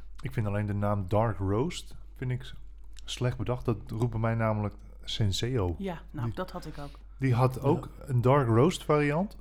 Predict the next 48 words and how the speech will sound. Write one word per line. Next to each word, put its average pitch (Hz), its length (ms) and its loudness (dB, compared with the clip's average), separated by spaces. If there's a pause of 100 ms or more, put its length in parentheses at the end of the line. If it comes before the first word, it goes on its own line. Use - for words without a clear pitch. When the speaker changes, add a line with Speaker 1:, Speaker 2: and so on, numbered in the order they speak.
Speaker 1:
Nou 110 140 2
ja, 104 80 2
goed, 113 260 -2
en 107 280 -8 (720)
je 113 120 0
Speaker 2:
Ja. 104 60 0
Speaker 1:
kunt 113 160 2
van 110 140 -2
alles 110 220 -2
vinden 107 240 -6
van 98 280 -6 (120)
Senseo, 104 720 -2 (200)
maar 98 380 2 (1300)
ja. 101 100 -2
Speaker 2:
Als 95 160 0
voedselsnop 208 560 -2
moet 185 180 2
dat 202 180 0
bijna, 233 420 4 (160)
ja. 196 120 6 (120)
Speaker 1:
Het - 220 -10
is - 200 -2
niet 120 280 4
best 120 320 6
natuurlijk, 147 540 0
hè? 170 140 8
Speaker 2:
Dat 269 220 0
vind 190 160 -2
ik - 60 -6
simp-, - 320 -6
nou, 165 160 -4
je 147 100 -6
zegt 147 200 -4
dat 220 100 -4
wel 190 180 0
heel 156 200 -4
lief. 156 380 -8
Speaker 1:
Ja, - 80 -2
ik 101 100 -4
wil 104 100 0
geen 104 160 0
mensen 101 220 0
beledigen. 101 440 2 (240)
Je 117 120 -4
kent 98 240 -4
me. 120 60 -4 (220)
Speaker 2:
Nou 170 120 -4
ja, - 60 -8